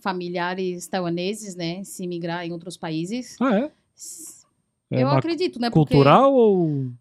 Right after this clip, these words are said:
Speaker 1: Não cultural, porque em anos de noventa e cinco, por aí, na verdade, já tem vários, vários, né, famílias que têm condição de poder conhecer outros países, eles vão se migrando pra outros países.
Speaker 2: Aham.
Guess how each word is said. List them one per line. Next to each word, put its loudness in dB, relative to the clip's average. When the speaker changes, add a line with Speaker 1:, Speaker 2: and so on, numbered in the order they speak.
Speaker 1:
Não 2
cultural, -4
porque -8
em 0
anos 0
de 0
noventa -2
e -4
cinco, -4
por -8
aí, -4
na -2
verdade, -4
já -6
tem 0
vários, -2
vários, -4
né, -6
famílias -4
que -12
têm -4
condição -4
de -6
poder -2
conhecer -2
outros -2
países, -4
eles -4
vão -4
se -4
migrando -4
pra -6
outros -8
países. -8
Speaker 2:
Aham. 4